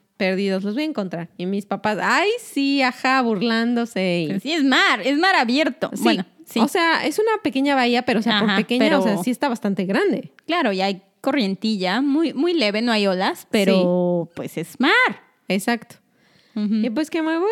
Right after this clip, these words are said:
Speaker 1: remando, que me voy remando, que me voy remando y que los encuentro.
Speaker 2: Tres días después.
Speaker 1: Sí, tres días después ahí estaban, pero ya obviamente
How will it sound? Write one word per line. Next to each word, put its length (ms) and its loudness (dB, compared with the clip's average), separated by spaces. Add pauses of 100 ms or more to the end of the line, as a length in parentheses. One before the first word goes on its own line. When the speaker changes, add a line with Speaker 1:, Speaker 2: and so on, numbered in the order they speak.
Speaker 1:
remando, 680 -2
que 100 -2
me 160 -2
voy 200 -2
remando, 640 -2
que 100 -4
me 80 -2
voy 160 -2
remando 460 -4 (540)
y 140 -4
que 140 0
los 180 -2
encuentro. 640 -4 (800)
Speaker 2:
Tres 320 2
días 240 4
después. 540 0
Speaker 1:
Sí, 500 2
tres 220 2
días 200 2
después 420 0
ahí 80 2
estaban, 500 0 (120)
pero 180 2
ya 260 4
obviamente 640 0